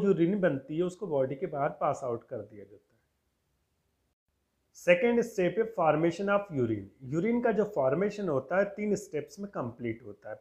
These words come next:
पहली जो प्रोसेस है अल्ट्राफिल्ट्रेशन और ग्लोमेरुलर फिल्ट्रेशन। अल्ट्राफिल्ट्रेशन मतलब इसको बहुत अच्छी तरह से बहुत माइन्यूटली क्या किया जाता है? फिल्टर किया जाता है।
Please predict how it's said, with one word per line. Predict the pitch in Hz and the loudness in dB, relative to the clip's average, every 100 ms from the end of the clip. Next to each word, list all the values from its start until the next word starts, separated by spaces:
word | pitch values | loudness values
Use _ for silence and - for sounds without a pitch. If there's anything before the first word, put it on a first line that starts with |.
| - | 0
पहली | 165 220 | 2 2
जो | 214 | 0
प्रोसेस | - 160 143 - 185 | -2 0 0 -2 -2
है | 160 - | -4 -2
अल्ट्राफिल्ट्रेशन | 139 135 156 139 - 113 - 123 - 190 240 - | -2 0 2 2 4 -2 0 -4 -4 -6 -6 0
और | 170 165 - | 2 2 0
ग्लोमेरुलर | 170 208 190 147 143 175 185 | 0 2 4 4 4 2 0
फिल्ट्रेशन। | 160 127 113 107 - 98 90 _ _ _ | -2 -2 -4 -10 -10 -20 -20 _ _ _
अल्ट्राफिल्ट्रेशन | 147 160 233 247 240 208 208 208 208 | 0 2 6 4 4 0 2 0 0
मतलब | 190 180 214 214 | -2 -2 -2 -6
इसको | - 208 | -6 -6
बहुत | 165 196 | -2 0
अच्छी | 165 - 196 | -2 -4 -6
तरह | 196 185 | -2 -4
से | 185 233 | -2 -6
बहुत | - 220 262 | -4 -4 -2
माइन्यूटली | 160 135 156 208 214 214 | -2 0 0 -2 -2 -4
क्या | 202 165 | -2 -2
किया | 180 160 | 0 0
जाता | 156 151 | 0 -2
है? | 175 | -6
फिल्टर | - 165 135 123 | -2 -4 -2 -4
किया | - 123 110 | -2 -2 -2
जाता | 104 - | -4 -12
है। | 104 | -18